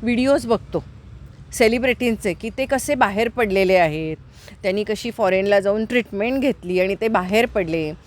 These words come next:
त्या सगळ्यातनं. हे ते तिथं सांगतात म्हणून ते सगळं आपल्याला कळतं. पण ही आपल्या आजूबाजूला थोडंसं, म्हणून मी तुम्हाला म्हणत असते की थोडं बाहेर जा, बा-, आजूबाजूला जा, स्वतःच्या कोशातून बाहेर पडा.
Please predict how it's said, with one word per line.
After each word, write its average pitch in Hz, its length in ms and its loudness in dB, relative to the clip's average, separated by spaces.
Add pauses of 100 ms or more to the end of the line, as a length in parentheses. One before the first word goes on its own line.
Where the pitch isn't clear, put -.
(140)
त्या - 100 2
सगळ्यातनं. 185 680 0 (400)
हे 339 160 0
ते 370 320 0
तिथं 339 240 0
सांगतात 254 600 -2 (1000)
म्हणून 285 300 4
ते 370 140 2
सगळं 285 240 2
आपल्याला 240 320 2
कळतं. 202 360 0 (1600)
पण 285 140 4
ही 302 220 0
आपल्या 240 480 -2 (120)
आजूबाजूला 294 640 0
थोडंसं, 254 300 -2
म्हणून 339 180 2
मी 415 80 2
तुम्हाला 370 300 2
म्हणत 339 260 0
असते 294 220 -6
की 302 200 -12
थोडं 339 220 -2
बाहेर 269 420 0
जा, 208 240 0
बा-, 185 160 -6 (340)
आजूबाजूला 277 580 0
जा, 220 180 -2
स्वतःच्या 240 420 -8
कोशातून 254 540 -6
बाहेर 202 300 0 (240)
पडा. 165 180 2